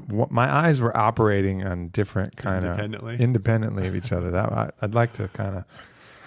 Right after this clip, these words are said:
Speaker 1: see if there's anybody else that's experienced that, but it was an interesting
Speaker 2: You had one
Speaker 1: phenomenon.
Speaker 2: eye in the tank with your physical body and the other eye
Speaker 1: Yeah.
Speaker 2: was peering out into
Speaker 1: Yeah,
Speaker 2: the
Speaker 1: like, my
Speaker 2: universe.
Speaker 1: left,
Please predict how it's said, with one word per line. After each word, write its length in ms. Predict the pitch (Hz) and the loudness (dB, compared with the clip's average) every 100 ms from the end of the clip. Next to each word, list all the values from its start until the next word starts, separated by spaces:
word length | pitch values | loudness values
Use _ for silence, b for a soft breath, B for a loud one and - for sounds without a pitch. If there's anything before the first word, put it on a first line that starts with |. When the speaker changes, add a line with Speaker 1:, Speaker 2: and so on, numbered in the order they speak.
| B B | B B
Speaker 1:
see 280 | - - 110 | -12 -2 0
if 180 | 98 - | 0 0
there's 240 | 107 95 | 0 2
anybody 340 | 98 98 95 95 | 0 0 2 2
else 240 | 95 92 | 2 0
that's 180 | 104 - | -6 -10
experienced 520 | - - 95 98 90 | -12 -2 0 0 -2
that, 220 | 98 90 98 | -4 -4 -4
but 120 | 92 | -4
it 60 | |
was 180 | 95 92 | -4 -4
an 140 | 95 104 131 | -6 -6 -4
interesting 480 | 123 - - 92 95 | -4 -6 -6 -8 -4
Speaker 2:
You 80 | |
had 80 | 110 | -2
one 220 | 98 104 | 2 2
Speaker 1:
phenomenon. 100 | 120 | 2
Speaker 2:
eye 240 | 117 117 123 | 0 -2 -4
in 140 | 117 | -4
the 100 | 113 | -4
tank 320 | - 113 110 | -6 -8 -8
with 140 | 113 113 | -8 -8
your 80 | 104 | -8
physical 400 | 110 110 110 104 | -8 -8 -8 -6
body 320 | 104 107 107 | -4 -4 -6
and 120 | 104 | -8
the 100 | 104 | -8
other 200 | 107 107 101 | -8 -6 -4
eye 120 | 104 | 0
Speaker 1:
Yeah. 240 | 135 123 | 4 2
Speaker 2:
was 80 | 90 | 0
peering 280 | 113 110 104 | -6 -6 -6
out 160 | 101 | -8
into 160 | 101 104 | -6 2
Speaker 1:
Yeah, 120 | 135 | 2
Speaker 2:
the 40 | 95 | 4
Speaker 1:
like, 200 | 98 90 | 0 0
my 100 | 101 | 0
Speaker 2:
universe. 60 | 117 160 - - - 160 | 2 0 -4 -14 -4 -2
Speaker 1:
left, 320 | 165 123 143 | 0 -2 -6